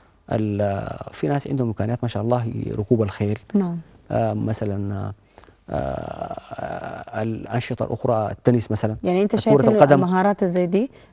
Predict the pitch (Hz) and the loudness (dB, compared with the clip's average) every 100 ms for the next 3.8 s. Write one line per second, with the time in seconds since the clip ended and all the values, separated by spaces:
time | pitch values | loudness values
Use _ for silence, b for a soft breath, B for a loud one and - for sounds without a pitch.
0 | - 165 165 - 202 190 - - 196 170 | -6 -2 -2 2 4 4 2 0 0 2
1 | 160 196 175 165 175 185 180 170 170 170 | 2 2 2 0 0 2 2 2 0 -2
2 | - 175 185 208 - 175 165 156 170 175 | 0 0 2 0 0 0 0 0 0 2
3 | 170 170 175 - 208 196 190 175 | 2 2 2 2 2 4 4 2